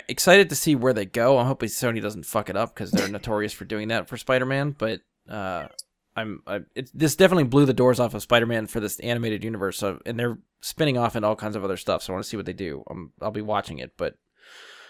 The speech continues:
Speaker 1: I have lower hopes for that stuff than this one. And of course, I didn't come into this one with very high hopes either, 'cause I wasn't sure what it was or what they were trying to do. But this really surprised me, so I'm hoping everything else they do from here on out with this, uh, does the same. But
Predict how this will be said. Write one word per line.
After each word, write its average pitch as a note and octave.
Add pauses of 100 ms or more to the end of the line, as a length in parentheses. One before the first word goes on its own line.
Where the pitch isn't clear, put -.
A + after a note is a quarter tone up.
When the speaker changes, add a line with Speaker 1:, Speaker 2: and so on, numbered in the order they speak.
(140)
Speaker 1:
I -
have B2
lower D3
hopes B2+
for B2
that A2
stuff - (800)
than A#2
this A2
one. -
And D3
of B2+
course, D#3+
I D#3+
didn't C#3+
come C#3+
into B2
this A#2
one A2+
with G2
very G2
high G#2+
hopes G#2
either, A2
'cause A2
I A2
wasn't G#2+
sure G2+
what G#2
it F2+
was G#2+
or G2
what G2+
they F#2
were F2+
trying G2+
to E2
do. G#2
But - (560)
this A#2+
really C#3+
surprised G#2+
me, G2
so A2+
I'm A#2
hoping B2+
everything A2
else G#2+
they G2+
do G2+
from G#2
here G#2+
on F#2
out G1+
with -
this, - (380)
uh, A1+
does F2
the -
same. - (680)
But -